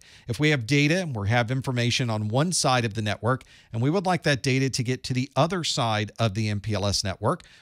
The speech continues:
we send that data into the first provider edge router that's closest to us. That edge router is going to insert a label into this data. We call that pushing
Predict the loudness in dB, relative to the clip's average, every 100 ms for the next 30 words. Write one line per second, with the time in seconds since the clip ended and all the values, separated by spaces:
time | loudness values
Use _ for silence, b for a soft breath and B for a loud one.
0 | B -2 2 2 2 2 2 2 0 0
1 | 0 0 -2 -2 -2 -2 -2 -6 _ -2
2 | 0 4 4 4 -2 0 0 0 2 4
3 | 4 0 -4 -6 -4 -4 -2 -2 -4 -4
4 | 2 2 2 -8 -10 B B B -2 2
5 | 2 2 2 2 4 2 0 0 0 0
6 | 0 -2 0 -2 0 -2 0 0 -2 -2
7 | -2 0 0 0 0 0 -2 -2 0 2
8 | 2 2 0 0 2 2 0 B B -2
9 | 2 2 4 0 -2 -2 0 2 0 -2
10 | -4